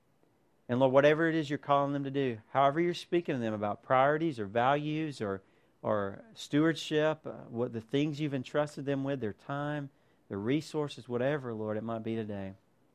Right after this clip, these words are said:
their influence in the lives of other people. God, speak to us and help us to repent and to, and to follow you now more closely. And Lord, I pray if there is somebody here today that does not know one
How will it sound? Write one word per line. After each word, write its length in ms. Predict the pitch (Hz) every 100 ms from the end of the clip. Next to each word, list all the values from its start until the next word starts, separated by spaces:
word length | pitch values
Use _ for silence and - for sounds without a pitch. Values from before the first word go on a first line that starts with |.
| _ _ _ _ _ _ _ _ _ 123
their 140 | 113
influence 760 | 127 127 139 120 104 104 -
in 60 | 110
the 80 | 107
lives 300 | 110 113 113
of 100 | 110
other 140 | 110
people. 460 | 110 110 104 120 117 _ _ _ _ _ _ _
God, 240 | - 120 117
speak 400 | - 135 135 -
to 120 | 120
us 300 | 107 101 -
and 80 | 107
help 320 | 104 120 113
us 140 | 113 -
to 100 | 104
repent 560 | 101 - 123 131 135 - _ _ _ _ -
and 140 | 117
to, 160 | - 113
and 240 | 117 110 -
to 60 |
follow 340 | 110 117 113 110
you 220 | 107 104
now 300 | 98 95 104 _ _ _ _ _ _ _ _
more 180 | 113 120
closely. 540 | - 117 107 - 123 123 _ _ _ _ _ _ _ _ _ _ _ _ _ _ -
And 100 | 131
Lord, 140 | 147
I 60 | 143
pray 240 | 165 147
if 80 | 139
there 140 | 131
is 120 | 131
somebody 320 | - 139 135 131
here 140 | 131
today 240 | 120 123
that 260 | 110 101 104
does 300 | 117 131 135
not 280 | 151 151 151
know 360 | 139 123 107
one 300 | 104 110 120